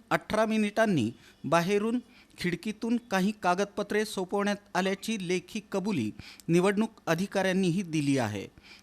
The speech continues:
त्यामुळं विरोधकांच्या आरोपाला आधार मिळाला आहे. पण या फाईलमध्ये काय कागदपत्र होती, एबी फॉर्म होता की नाही, याबाबत सांगता येणार नसल्याचं स्पष्ट करून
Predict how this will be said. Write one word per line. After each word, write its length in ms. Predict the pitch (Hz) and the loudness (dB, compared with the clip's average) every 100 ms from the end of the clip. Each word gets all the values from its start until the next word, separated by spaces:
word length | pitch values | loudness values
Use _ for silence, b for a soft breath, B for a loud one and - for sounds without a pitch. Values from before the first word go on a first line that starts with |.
| - | 0
त्यामुळं 320 | 180 196 226 247 B B | 2 2 0 -4 B B
विरोधकांच्या 800 | 156 175 208 190 214 196 - 208 196 - | 0 2 2 0 0 -2 0 -2 0 0
आरोपाला 500 | 165 190 208 143 120 - _ - | 2 2 2 0 -2 -8 _ 0
आधार 340 | 151 151 190 | 2 2 0
मिळाला 360 | 175 151 135 123 | 2 4 4 2
आहे. 480 | 107 98 104 - - _ _ _ - - _ _ _ - B B B | -2 -4 -10 -16 -20 _ _ _ -20 -20 _ _ _ -20 B B B
पण 100 | 208 | -2
या 260 | 214 165 196 | 0 2 2
फाईलमध्ये 720 | 220 208 220 214 214 160 107 120 b b b _ - - | 0 -2 0 2 2 0 -2 -6 b b b _ -18 -2
काय 160 | 180 233 | 2 2
कागदपत्र 600 | 233 208 208 - 208 202 | 2 0 -2 -4 -2 0
होती, 520 | 190 208 208 113 101 _ _ _ - _ _ _ _ _ _ _ - | 2 0 0 -6 -8 _ _ _ -20 _ _ _ _ _ _ _ -6
एबी 300 | 170 175 180 | -2 0 -2
फॉर्म 280 | 180 220 214 - | -4 -2 0 -2
होता 240 | 180 - | -4 -2
की 160 | 202 226 | -2 -2
नाही, 400 | 208 208 151 110 - b b | 0 2 2 0 -8 b b
याबाबत 440 | 175 202 196 202 | 0 2 2 0
सांगता 400 | - 180 170 165 | -2 0 0 2
येणार 320 | 202 196 196 190 | -2 0 -2 -2
नसल्याचं 560 | 185 - 190 - 196 185 _ | -4 -2 -6 -2 -4 -4 _
स्पष्ट 360 | - 185 175 - | -6 -2 -2 -2
करून 320 | 202 202 113 | -2 0 0